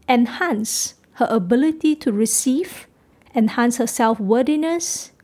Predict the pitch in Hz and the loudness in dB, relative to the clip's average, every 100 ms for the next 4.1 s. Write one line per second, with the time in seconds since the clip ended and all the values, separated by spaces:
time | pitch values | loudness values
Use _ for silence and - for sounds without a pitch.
0 | _ _ _ 254 240 - 247 254 - 208 | _ _ _ -4 -2 0 2 0 0 -2
1 | - - 240 285 285 311 330 - _ _ | 0 2 2 2 0 -2 -6 -12 _ _
2 | _ _ - 302 269 320 339 349 - 220 | _ _ 0 2 2 2 0 0 0 0
3 | 196 - 233 214 185 240 240 254 254 - | 0 -2 0 0 2 4 4 2 -2 -6